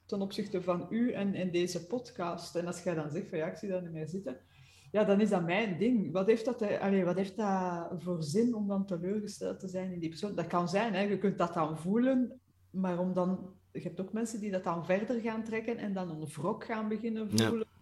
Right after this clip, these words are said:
Speaker 1: ten opzichte van, eh, van anderen. Ehm, dus uiteindelijk, ja,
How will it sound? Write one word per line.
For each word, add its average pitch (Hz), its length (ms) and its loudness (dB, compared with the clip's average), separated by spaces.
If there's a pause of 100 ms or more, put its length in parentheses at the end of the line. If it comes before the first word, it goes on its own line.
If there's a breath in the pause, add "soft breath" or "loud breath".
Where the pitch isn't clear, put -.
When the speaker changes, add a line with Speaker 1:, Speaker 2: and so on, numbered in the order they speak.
(280)
Speaker 1:
ten 202 160 -6
opzichte 220 460 -4
van, 190 300 -4
eh, 170 380 -6 (100)
van 170 200 -4
anderen. 226 580 2 (460 loud breath)
Ehm, 175 580 0 (200)
dus 180 260 0
uiteindelijk, 214 680 2
ja, 226 380 0